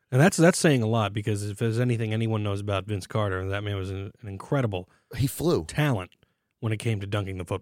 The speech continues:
Speaker 1: uh, football.
Speaker 2: <laughs> Football, basketball, either one.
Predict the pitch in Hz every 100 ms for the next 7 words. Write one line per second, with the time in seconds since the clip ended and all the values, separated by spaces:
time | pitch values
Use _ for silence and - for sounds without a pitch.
0 | - 104 90 110 - - - 156 - 427
1 | - - - 185 175 190 - 190 - 170
2 | 147 160 135 139 120 127 - 123 123 135
3 | 123 104 104